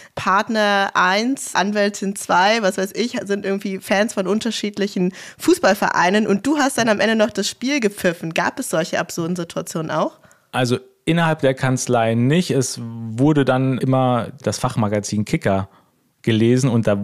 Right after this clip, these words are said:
Speaker 2: werden wir Schiedsrichter auch bewertet mit einer Note und
Speaker 1: Mhm.
Speaker 2: dann wurde mir immer nur die Note entgegengerufen
Speaker 1: Ja.
Speaker 2: und, ähm,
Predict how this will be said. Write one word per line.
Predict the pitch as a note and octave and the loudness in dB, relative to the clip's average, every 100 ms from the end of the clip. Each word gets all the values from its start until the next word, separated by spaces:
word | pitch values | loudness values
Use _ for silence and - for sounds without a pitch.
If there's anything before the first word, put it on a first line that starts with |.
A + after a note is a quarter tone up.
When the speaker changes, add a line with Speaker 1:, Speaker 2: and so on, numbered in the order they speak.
| G#2+ | -4
Speaker 2:
werden | G2 A2 A#2+ | 0 2 2
wir | A2+ | 0
Schiedsrichter | - C3 B2+ A2+ G#2+ | 0 -2 -2 0 0
auch | G2+ | -2
bewertet | - F#2+ G#2+ A#2+ C3+ | -2 0 2 2 0
mit | A#2+ A2 | 0 0
einer | G2 F#2+ | 0 0
Note | G2 A#2 A2+ C#3+ | 2 0 0 0
und | A2 | 0
Speaker 1:
Mhm. | G2 | 2
Speaker 2:
dann | G#2+ G#2+ G2+ A2 | 2 0 -2 0
wurde | A2+ B2 | 2 2
mir | A#2 A#2 | 2 2
immer | A2 A2 | 2 0
nur | A2+ A2 | 0 0
die | G#2+ G#2+ - - - - - | 0 -2 -4 -18 -20 -20 -10
Note | - A#2 C3 C#3+ A#2+ A2 G2+ - - _ _ _ - | 0 4 4 4 4 4 2 -2 -14 _ _ _ -4
entgegengerufen | G#2 G2 B2 B2 A2 G2+ G2+ A2+ - G2 F2+ E2+ | -2 0 2 2 2 2 2 -2 0 0 0 -2
Speaker 1:
Ja. | B3 G#2+ | -2 0
Speaker 2:
und, | G#2 G2 - | 0 0 -2
ähm, | G2 F#2+ | -2 -2